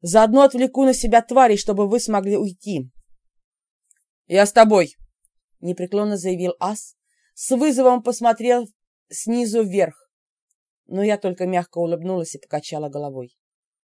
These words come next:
«Нет, брат, на этот раз нет.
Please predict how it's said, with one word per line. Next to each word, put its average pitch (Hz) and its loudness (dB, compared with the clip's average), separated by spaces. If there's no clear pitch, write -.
«Нет, 196 -2
брат, 147 -8
на 202 0
этот 220 -4
раз 208 -4
нет. 202 -4